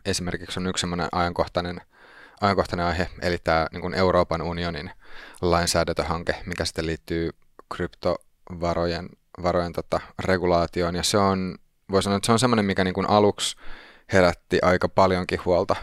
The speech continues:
voisiko sanoa, että niin kuin lohkoketjuja kryptomaailmassa, ja sit se ihan, ihan ne ensimmäiset,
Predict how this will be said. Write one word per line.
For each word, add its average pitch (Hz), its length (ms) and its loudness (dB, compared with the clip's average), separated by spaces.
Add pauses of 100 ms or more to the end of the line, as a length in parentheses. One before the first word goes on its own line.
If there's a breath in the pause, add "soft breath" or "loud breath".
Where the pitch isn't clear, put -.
(140)
voisiko - 220 -6
sanoa, 85 160 -6
että - 160 -4
niin 90 100 -8
kuin 80 160 -6
lohkoketjuja 85 600 -2 (200)
kryptomaailmassa, 87 720 -2
ja 92 60 0
sit - 160 -2 (160)
se - 200 0
ihan, 104 380 2 (600 soft breath)
ihan 110 340 2
ne 98 160 2
ensimmäiset, 98 1040 0